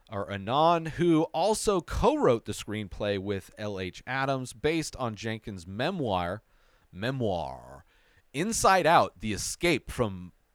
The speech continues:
Pretoria Prison. A tense atmosphere, gripping storyline, and strong performances from the lead actors. I loved it. It was so much fun, so great,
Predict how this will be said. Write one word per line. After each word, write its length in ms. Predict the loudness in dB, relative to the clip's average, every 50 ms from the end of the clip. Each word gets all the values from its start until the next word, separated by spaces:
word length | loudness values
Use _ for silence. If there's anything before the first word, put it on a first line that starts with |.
| _ _ -6
Pretoria 720 | -6 -6 -4 -4 -6 0 2 2 4 4 4 4 2 2
Prison. 600 | 0 0 -2 0 0 0 0 -2 -6 -12 -12 -16 -20 _ _ _ _ _ _ _ _ _ _ _ _ _ _ _ _ _ _ _ _
A 140 | -4 -4 0
tense 400 | 4 4 4 4 4 0 -2 -4
atmosphere, 720 | 0 2 2 2 2 0 -4 -4 -4 -4 -2 0 2 2 2
gripping 420 | 2 2 2 2 2 2 0 -2 -2
storyline, 800 | -4 -4 -2 0 0 2 2 0 0 0 0 0 0 -2 -4 -6
and 100 | -8 -10
strong 480 | -12 -12 -6 -2 0 0 0 0 -4
performances 760 | -6 -8 -10 -4 -2 -2 -2 -2 -2 -6 -6 -4 -4 -4 -4
from 200 | -4 -8 -8 -8
the 80 | -6 -8
lead 240 | -6 -6 -6 -4 -4
actors. 500 | -4 -4 -6 -8 -12 -18 -18 -18 -20 -20 _ _ -20 -20 _ _ -20 _ -2
I 140 | 4 6 6
loved 320 | 8 8 8 8 8 6 6
it. 220 | 4 4 4 2 -4
It 180 | -4 -4 -2 -2
was 160 | -2 -2 -2
so 260 | 0 0 2 2 2
much 240 | 2 0 -2 -2 -4
fun, 460 | -6 0 2 2 4 4 2 0 -2
so 340 | -4 -8 -2 0 2 2 2
great, 580 | 2 0 0 2 2 4 4 2 0 -2 -4